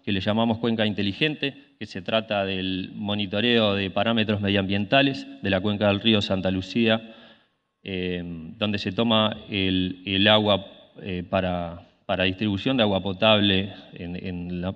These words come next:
muchos de los hogares uruguayos. Eh,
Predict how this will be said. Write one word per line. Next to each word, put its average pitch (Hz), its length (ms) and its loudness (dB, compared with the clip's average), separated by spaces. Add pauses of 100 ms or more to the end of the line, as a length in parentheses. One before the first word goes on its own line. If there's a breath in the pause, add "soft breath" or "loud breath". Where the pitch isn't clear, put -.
(140)
muchos 113 360 0
de 95 80 2
los - 320 -4 (160)
hogares 98 320 -2
uruguayos. 139 540 2 (1400 loud breath)
Eh, 95 540 -2